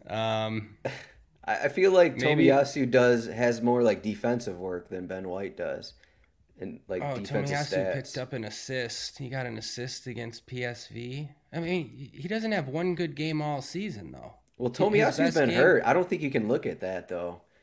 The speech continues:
Speaker 2: Like, he's coming back from injury, so he hasn't really been healthy for a while. This, he's,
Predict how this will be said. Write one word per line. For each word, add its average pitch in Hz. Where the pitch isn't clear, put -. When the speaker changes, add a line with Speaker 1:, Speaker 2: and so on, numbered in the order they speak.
Speaker 2:
Like, -
he's 117
coming 139
back 117
from 98
injury, 92
so 92
he 98
hasn't 113
really 104
been 92
healthy 98
for 95
a 87
while. 90
This, 92
he's, -